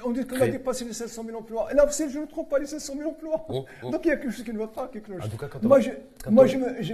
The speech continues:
Speaker 1: j'inter-, je m'interroge.
Speaker 2: Vous,
Speaker 1: Je
Speaker 2: en
Speaker 1: n'ai
Speaker 2: tant
Speaker 1: pas
Speaker 2: que membre du parti, du pa-, membre du bureau
Speaker 1: Je dis
Speaker 2: politique du
Speaker 1: que
Speaker 2: P P S, est-ce que vous êtes inquiet aujourd'hui par le fait que le taux de chômage global est, a atteint un nouveau record,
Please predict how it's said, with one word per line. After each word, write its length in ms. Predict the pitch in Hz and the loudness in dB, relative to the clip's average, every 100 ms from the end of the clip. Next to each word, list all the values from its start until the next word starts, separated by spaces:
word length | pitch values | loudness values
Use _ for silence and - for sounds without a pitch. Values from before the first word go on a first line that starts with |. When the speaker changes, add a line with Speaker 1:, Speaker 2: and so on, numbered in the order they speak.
| 147 | -4
Speaker 1:
j'inter-, 360 | 180 208 214 | -6 -6 -8
je 80 | 170 | -4
m'interroge. 640 | 214 214 220 247 160 - - - _ _ - | -2 2 4 4 2 -6 -16 -20 _ _ -10
Speaker 2:
Vous, 100 | 107 | 0
Speaker 1:
Je 80 | 147 | 4
Speaker 2:
en 40 | 247 | 6
Speaker 1:
n'ai 80 | |
Speaker 2:
tant 80 | 190 | 4
Speaker 1:
pas 80 | 135 | -2
Speaker 2:
que 80 | 135 | -4
membre 220 | 135 131 | -6 -8
du 100 | 107 | -8
parti, 300 | 113 - 107 | -10 -14 -14
du 100 | 95 | -10
pa-, 140 | 85 85 - - _ - | -10 -12 -16 -20 _ -4
membre 220 | 127 117 | -2 -2
du 80 | 110 | -2
bureau 100 | 147 | 2
Speaker 1:
Je 60 | |
dis 60 | 220 | 4
Speaker 2:
politique 260 | 214 247 | 4 2
du 80 | 220 | 2
Speaker 1:
que 60 | 226 | 0
Speaker 2:
P 60 | - | 0
P 80 | 143 | -2
S, 160 | 156 | -4
est-ce 180 | 143 120 | -8 -12
que 60 | 135 | -12
vous 120 | 123 | -12
êtes 200 | 131 - | -12 -12
inquiet 220 | 147 - | -10 -8
aujourd'hui 440 | 135 120 110 127 165 - - _ - | -8 -10 -10 -12 -12 -16 -20 _ -2
par 140 | 117 | 0
le 100 | 123 | 0
fait 220 | - 147 | -4 -8
que 100 | 147 | -6
le 100 | 117 | -8
taux 100 | - | -8
de 60 | 95 | -10
chômage 280 | 123 117 95 | -6 -4 -4
global 340 | 110 110 98 107 - _ _ _ 90 | -6 -4 -6 -8 -20 _ _ _ -12
est, 280 | 92 - | -12 -8
a 140 | 104 107 | -4 -2
atteint 260 | 104 135 | -4 -4
un 40 | 117 | -2
nouveau 260 | 123 127 | -2 -2
record, 440 | 113 107 104 - | -4 -4 -6 -8